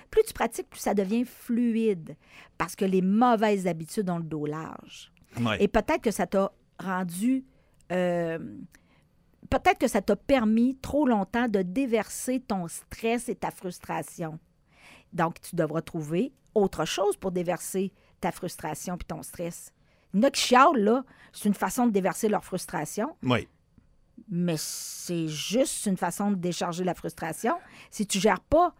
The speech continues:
Speaker 1: comment faire pour ne plus être frustré, t'es sur la trampoline.
Speaker 2: Paul, comment gérer un chialeux ? Jean-Pierre qui nous écrit, vient de vivre de quoi, lui ? Il dit, « J'arrive d'un voyage de deux semaines seul avec un chialeux chronique. J'ai pas dit un mot,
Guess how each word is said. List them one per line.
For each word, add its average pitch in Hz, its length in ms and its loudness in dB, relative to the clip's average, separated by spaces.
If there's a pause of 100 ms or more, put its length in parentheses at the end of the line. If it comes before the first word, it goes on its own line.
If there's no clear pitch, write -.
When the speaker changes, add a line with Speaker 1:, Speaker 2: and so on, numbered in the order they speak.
(320)
Speaker 1:
comment 226 380 6
faire 269 240 0
pour 202 100 -4
ne 190 100 0
plus 202 200 0
être 190 120 -2
frustré, 240 540 -4 (760)
t'es - 120 2
sur - 100 -2
la 139 60 -4
trampoline. 208 520 -6 (360)
Speaker 2:
Paul, 208 260 12
comment 196 300 8
gérer 180 340 6
un 202 100 6
chialeux ? 175 600 6
Jean-Pierre 165 540 4
qui 165 120 -4
nous 147 220 2
écrit, 214 280 2
vient 190 180 4
de 175 60 0
vivre 208 180 2
de 185 100 6
quoi, 226 240 2
lui ? 185 180 -4
Il 143 60 -8
dit, « 120 120 -2
J'arrive 170 320 6
d'un 185 120 8
voyage 185 340 6
de 180 80 8
deux 185 200 2
semaines 208 360 2
seul 208 360 6
avec 156 200 2
un 160 120 4
chialeux 190 440 4
chronique. 190 600 2 (480)
J'ai 180 120 6
pas 262 140 8
dit 269 80 8
un 285 100 12
mot, 262 240 8